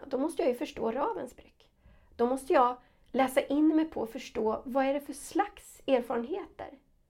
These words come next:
som de här personerna tar med sig. Sen måste jag titta på praktikerna. Hur exakt tar vi emot människorna i hamnen i Malmö?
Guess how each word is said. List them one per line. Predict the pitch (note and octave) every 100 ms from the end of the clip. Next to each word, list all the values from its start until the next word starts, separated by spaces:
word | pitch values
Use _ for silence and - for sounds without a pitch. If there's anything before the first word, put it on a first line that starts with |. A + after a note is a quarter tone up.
| _ _
som | - A#3
de | A#3
här | A#3
personerna | A#3+ A#3 A3+ B3 B3 B3+ _ _ _
tar | -
med | D#4 G#4+ - -
sig. | D4 - _ _ _
Sen | - B3
måste | D4+ D#4
jag | D#4
titta | D#4 B3
på | B3
praktikerna. | D#3+ D#3+ - - A4+ - - - - _ _ _ _ _
Hur | - E4 D#4 -
exakt | C4+ C4+ - - - - - _ _ _ _
tar | B3
vi | G#3+
emot | G#3+ G3 -
människorna | G#3+ - G#3+ - - - _
i | A#3
hamnen | G#3+ A3+ - -
i | A#2
Malmö? | A2+ - -